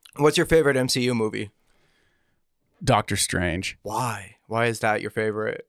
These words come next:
Speaker 2: Um, I don't know. I love the idea of the esotericness hero, the sorcery.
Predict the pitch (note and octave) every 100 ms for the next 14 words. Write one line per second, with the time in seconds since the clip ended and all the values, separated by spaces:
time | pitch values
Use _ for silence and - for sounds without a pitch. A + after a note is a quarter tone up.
0 | _ _ A#2+ A2+ A2 G#2+ G#2 G#2 F#2+ -
1 | _ _ _ _ - - A#2+ A#2 G2+ G#2+
2 | G#2+ G#2+ G#2 A2+ B2 B2 A2+ A2+ G#2 G#2
3 | A2 A2 A2 G#2 F#2+ G2+ G2 - G2+ G#2
4 | - G2+ G#2 G#2 - _ _ - A2 A2
5 | A2 - - - _ - B2 A#2 A2+ A#2
6 | G#2 - G#2 G#2+ A2 A2+ A#2